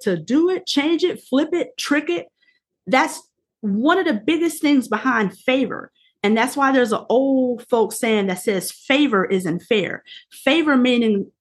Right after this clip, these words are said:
th-, the gifts, the talents, and the rewards that you receive are not fair when you stay true to yourself. So it's hard to be a paper chaser when you're a trend chaser.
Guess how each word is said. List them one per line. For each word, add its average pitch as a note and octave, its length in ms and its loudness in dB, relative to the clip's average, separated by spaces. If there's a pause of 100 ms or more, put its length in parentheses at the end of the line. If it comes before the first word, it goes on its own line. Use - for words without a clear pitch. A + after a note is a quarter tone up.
(100)
th-, E3+ 260 -8
the F3+ 100 4
gifts, C4+ 480 -2
the G#3 140 0
talents, B3 560 -2
and G3+ 140 2
the F#3+ 80 2
rewards A#3 640 0
that A3 220 -2
you A3 80 0
receive F#3+ 640 0 (480)
are G#3 140 4
not G3+ 200 4
fair C4+ 440 0
when A3 180 0
you B3 140 2
stay C#4 280 -2
true E4+ 220 0
to D#4 100 2
yourself. F#3+ 580 -2 (2500)
So A#3 180 2
it's A3 80 -2
hard F#4 220 2
to E4 60 -2
be C4 120 4
a - 40 0
paper E4+ 320 -2
chaser G3+ 400 -2
when G3 140 -2
you're F#3 140 -2
a F3 60 -4
trend D4 340 2
chaser. - 520 -10